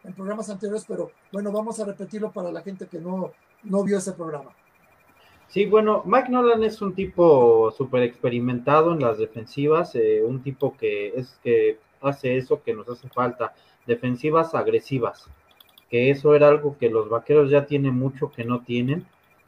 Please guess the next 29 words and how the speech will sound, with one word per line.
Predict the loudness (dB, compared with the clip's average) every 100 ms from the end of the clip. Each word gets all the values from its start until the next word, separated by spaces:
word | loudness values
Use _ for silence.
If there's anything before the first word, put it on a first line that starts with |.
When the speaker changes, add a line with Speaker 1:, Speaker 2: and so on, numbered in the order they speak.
| -6
Speaker 2:
y | -2
espero | -2 0 2 2
que | 2
este | -4 -2 0
año | 0 0 -2 0
puedan | 2 2 0
recuperar | -4 -8 -4 -2 0
esa | -2 -4 -4
agresividad | -4 -6 -16 -10 -8 -8
que | -8
yo | -6 -4
veo | -4
en | -6
otros | -8 -12 -14
equipos | -18 -20 -10 -10 -8
y | -12
no | -6
veo | 0 0
en | 0
los | -6
Vaqueros. | -8 -12 -8 -6 -6
Me, | -10 -20 _ _ _ _ -6
a | -4
veces | -2 -2
me | -2
pesa | -2 -2 -2 -4
mucho | -6 -6 -2
ver | 0 0
que, | 0 -2